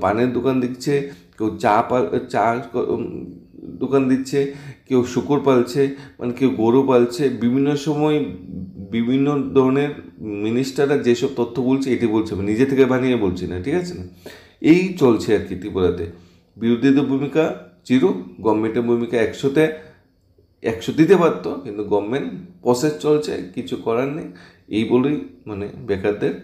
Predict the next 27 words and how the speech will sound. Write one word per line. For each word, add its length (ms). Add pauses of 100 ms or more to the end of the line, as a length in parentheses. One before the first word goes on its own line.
(800)
মন 240
জয় 120
করার 340
চেষ্টা 300
করছে, 340 (640)
কিন্তু 420 (360)
প্রসেসই 460
চলছে। 360 (440)
দেখো, 440 (1400)
যেখানে 440
যে 160
ফায়ারম্যান 600 (800)
বাকি 220
প্রসেস 360
শুরু 440
করতে 340
আরও 180
কতদিন 400
সময় 240
লাগে, 260 (280)
ওয়েটিং 360
করো। 320 (220)
পিআই 280 (120)
ওয়েটিং, 380 (500)
জেল 260
পুলিশ 340
ওয়েটিং 260